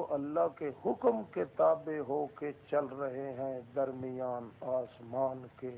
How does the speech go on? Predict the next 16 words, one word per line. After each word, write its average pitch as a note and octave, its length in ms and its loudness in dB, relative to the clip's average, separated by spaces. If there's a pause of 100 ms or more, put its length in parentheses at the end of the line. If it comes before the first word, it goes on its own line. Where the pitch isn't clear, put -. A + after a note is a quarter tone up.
اور B2 180 -4 (140)
زمین C3 460 -6 (160)
کے، A#2+ 120 -6 (1000)
یہ D3+ 220 0 (400)
تمام F3 560 8 (200)
کی D3+ 100 -2 (100)
تمام C#3+ 600 2 (100)
جو C#3+ 120 -2 (160)
یہ C3+ 120 -4 (160)
تخلیق C3+ 800 -4 (280)
کائنات B2+ 920 2 (160)
ہے، D#3+ 260 6 (1080)
اس - 140 -6 (140)
میں F3+ 180 2 (360)
بڑیاں G#3 540 6
نشانیاں D3+ 880 -2